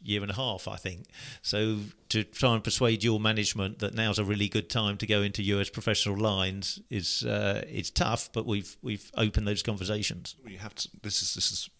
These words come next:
Speaker 2: you know, this is how, why Warren Buffett is richer than everybody else, though, isn't it? Surely you've got to, you've got to explain them that.
Speaker 1: Get your timing right, exactly, and, and get your timing right. It, what, you've got to jump on at the right time and jump off at the right time. So.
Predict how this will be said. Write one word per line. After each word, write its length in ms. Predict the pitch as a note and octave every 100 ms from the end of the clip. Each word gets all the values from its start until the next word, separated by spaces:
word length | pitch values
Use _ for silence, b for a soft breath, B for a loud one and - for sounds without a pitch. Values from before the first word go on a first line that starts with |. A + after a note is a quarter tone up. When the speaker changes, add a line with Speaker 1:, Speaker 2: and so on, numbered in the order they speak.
| -
Speaker 2:
you 100 | G#2
know, 80 | E2+
this 140 | F2
is 100 | F#2
how, 220 | F#2 E2+ -
why 180 | F2 E2+
Warren 300 | E2 E2+ E2
Buffett 300 | E2+ - D#2
is 100 | D#2
richer 240 | F2 -
than 120 | D#2+ D#2
everybody 400 | D#2 D#2 D#2+ F#2+
else, 220 | D#2+ -
though, 140 | D#2+
isn't 180 | D#2+ A2+
it? 100 | -
Surely 260 | - G#2 B2+
you've 120 | G2
got 120 | F2+
to, 60 | F2+
you've 80 | -
got 100 | F2+
to 40 |
explain 400 | F#2 - - F#2
them 120 | D#2 D2
that. 220 | D2 -
Speaker 1:
Get 200 | D3 -
your 120 | C3+
timing 380 | - D3+ A#2+ F2+
right, 240 | E2+ E2+
exactly, 460 | A2 G2 C#3+ - F2
and, 200 | F2+ G2
and 240 | A#2 A#2+
get 120 | - -
your 120 | G2+
timing 340 | A2 G2+ F2+
right. 260 | F#2+ F#2+ -
It, 340 | G#2 G2+ -
what, 140 | G2+ G#2+
you've 160 | F2
got 100 | B2
to 100 | G2+
jump 380 | - B2 A2 A#2
on 200 | A2+ G#2+
at 80 | G2+
the 80 | G2+
right 240 | G2+ G2+
time 380 | G#2+ G2+ G#2 G2
and 160 | F#2+
jump 300 | - G#2+ F#2+
off 260 | G#2+ G2+ -
at 100 | F2
the 80 | F2+
right 220 | F#2 F#2
time. 380 | F#2+ F#2 F2+ F#2
So. 240 | F#2 F#2